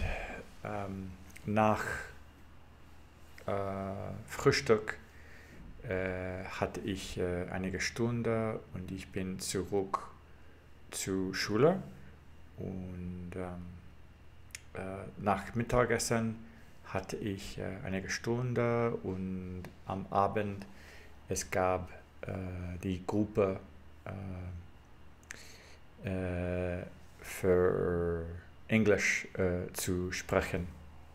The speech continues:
Und ja, das ist alles für heute. Eh, ciao a tutti,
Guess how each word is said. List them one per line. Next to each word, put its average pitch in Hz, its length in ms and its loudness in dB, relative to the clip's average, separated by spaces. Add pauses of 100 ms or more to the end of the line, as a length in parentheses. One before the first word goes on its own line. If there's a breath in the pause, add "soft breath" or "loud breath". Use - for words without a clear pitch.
(140)
Und 95 580 -2
ja, 113 300 2
das - 160 -4
ist - 140 -2
alles 95 220 2 (180)
für - 200 -6
heute. 104 240 -4 (880 loud breath)
Eh, 104 280 8
ciao 113 360 10
a 104 120 10
tutti, 151 760 2